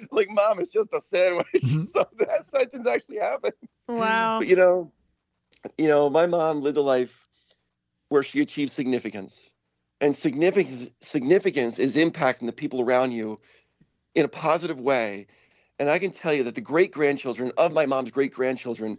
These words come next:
Speaker 1: they are
Speaker 3: Mm-hmm.
Speaker 1: going to feel the positive impact of her life. That's the way to live a life. I'm just trying to take what mom basically, it's,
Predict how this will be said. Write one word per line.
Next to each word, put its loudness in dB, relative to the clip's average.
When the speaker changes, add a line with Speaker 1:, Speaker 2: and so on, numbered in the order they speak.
Speaker 1:
they 4
are 4
Speaker 3:
Mm-hmm. -2
Speaker 1:
going 4
to -2
feel -10
the -2
positive -2
impact 0
of -6
her 6
life. -2
That's -2
the -14
way -4
to -2
live 2
a -2
life. -4
I'm 2
just 2
trying 2
to -18
take 0
what 2
mom 0
basically, -2
it's, -16